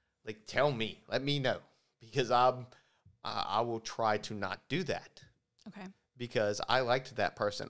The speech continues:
Speaker 1: a lot.
Speaker 2: <laughs>
Speaker 1: And, like, that person, I, I can understand, like, at work and at, like, in society and all these other places, yeah, you gotta, like, whatever you gotta do,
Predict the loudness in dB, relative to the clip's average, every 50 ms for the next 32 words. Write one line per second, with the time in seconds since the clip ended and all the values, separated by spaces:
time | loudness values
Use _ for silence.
0 | -10 -12 -14 -14 -10 -8 -8 -8 -8 -6 -8 4 8 8 8 10 8 6 6 4
1 | 0 0 0 -6 -8 -8 _ _ _ _ _ -4 -2 -2 0 -2 -2 -2 -2 -2
2 | -4 -6 -12 -18 _ 2 2 2 2 2 0 0 0 0 -2 -4 -6 -8 -8 _
3 | -2 -2 -2 -2 0 0 0 0 0 -4 -4 -4 -4 -4 -6 -6 -6 -4 -4 -4
4 | -6 -6 -8 -10 -10 -10 -14 -16 -16 _ _ -2 0 2 4 4 2 2 0 -4
5 | -8 -8 -8 -8 -12 -14 _ _ _ _ _ -10 -10 -10 -12 -18 _ _ _ _
6 | _ _ _ _ _ _ _ _ _ _ -10 -10 -10 -8 -8 -6 -4 -2 0 2
7 | 4 4 6 6 6 6 4 2 0 0 0 0 0 2 0 0 0 0 4 4
8 | 4 4 4 -2 -2 -2 -2 -2 -2 -2 -4 -6 -6 -6 -6 -6 -4 -2 0 0
9 | 0 -2 -4 -8 -10 -4 -2 -2 0 0 -2 -2 -4 -6 -8 -12 _ _ _ _
10 | _ _ _ -8 -4 0 0 0 0 0 -2 -4 -2 -2 -4 -4 -4 -6 -4 -4
11 | -4 -4